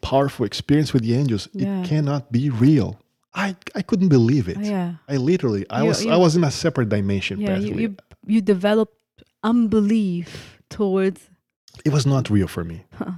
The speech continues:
Speaker 1: because what was real for me were my dreams. What was real for me were the experiences that the Lord gave me. Um, and then I asked the Lord, "Lord, you told me you're gonna give my family, you're gonna give my child. So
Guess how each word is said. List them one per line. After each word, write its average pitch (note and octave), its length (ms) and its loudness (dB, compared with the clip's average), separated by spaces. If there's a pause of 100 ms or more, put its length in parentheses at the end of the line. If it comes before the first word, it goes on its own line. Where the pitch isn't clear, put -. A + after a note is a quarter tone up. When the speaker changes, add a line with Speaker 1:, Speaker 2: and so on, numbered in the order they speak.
Speaker 1:
because A2+ 460 0
what C3 340 -4
was A2+ 200 -2
real A2 200 -2
for A2 180 -2
me G#2 160 0
were A2 160 0
my G2+ 180 -10
dreams. F2+ 540 -6
What G#2 260 -2
was G2+ 180 -2
real G#2+ 140 -2
for G2 180 -4
me G#2 240 -2 (480)
were G#2 180 4
the G#2+ 120 0
experiences G#2 760 -4
that G2+ 120 0
the F2+ 100 -4 (100)
Lord G2 380 0
gave G2 240 0
me. F2+ 260 -6 (920)
Um, F#2 420 -6 (120)
and A2 160 0
then G#2+ 140 0
I A2+ 120 -2
asked G#2 220 -6
the G#2+ 60 0 (140)
Lord, G2 220 -2 (480)
"Lord, G#2 380 -2 (680)
you A#2 100 -2
told A2+ 280 2
me F#2+ 260 -6 (180)
you're G2+ 140 -4
gonna G2+ 160 -2
give G2+ 180 -4
my G#2 140 -6
family, G#2 340 -4
you're G2 160 0
gonna G2+ 220 -4
give G#2+ 220 -4
my G#2 100 -4
child. G#2 380 -2 (400)
So G#2+ 420 2